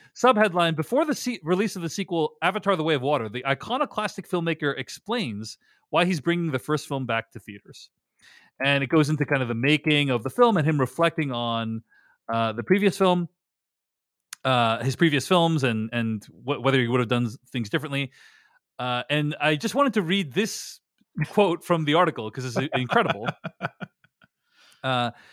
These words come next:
Speaker 1: the question from David Itzkoff, "Even with everything you had accomplished before making Avatar, were there still elements that you had to fight the studio to keep in it?"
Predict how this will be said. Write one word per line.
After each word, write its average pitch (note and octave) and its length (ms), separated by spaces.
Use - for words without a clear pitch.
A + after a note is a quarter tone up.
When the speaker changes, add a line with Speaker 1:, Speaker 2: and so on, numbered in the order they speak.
Speaker 1:
the C3+ 120
question B3 320
from F#3+ 140
David F3+ 260
Itzkoff, C#3+ 460
"Even D4 280
with C4 140
everything G#3+ 360
you G3 120
had E3 100
accomplished E3+ 420
before D3+ 200
making C#3 260
Avatar, D3 340
were A#2+ 120
there C#3+ 100
still B3+ 240
elements F3 360
that C#3+ 100
you C#3+ 80
had C3+ 80
to B2 80
fight D#3+ 260
the C#3 60
studio G#3 320
to B2 140
keep C#3+ 220
in B3+ 120
it?" - 240